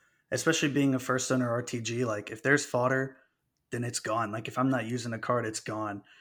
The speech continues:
And so I've actually, like, my club is so dry with tots and team of the weeks that I sent a Silver Stars. It was the Senegalese striker.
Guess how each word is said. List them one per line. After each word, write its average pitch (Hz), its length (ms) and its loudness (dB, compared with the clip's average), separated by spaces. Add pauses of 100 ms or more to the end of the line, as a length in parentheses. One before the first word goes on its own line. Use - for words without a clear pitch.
(140)
And 117 140 -4
so 117 200 0
I've 135 180 4
actually, 123 580 2
like, 113 240 -6
my 127 140 2
club 151 220 2
is 117 100 0
so 123 220 0
dry 113 420 -2
with 104 280 -10
tots 120 420 0
and 113 160 -8
team 120 160 -4
of 113 60 -4
the 107 60 -6
weeks 120 380 -6
that 110 220 -6 (560)
I 131 120 0
sent 123 440 0 (180)
a 113 180 -6
Silver 131 400 2
Stars. 113 680 -2
It 120 120 -4
was 123 180 0
the 117 100 -6
Senegalese 131 600 4
striker. 117 480 -2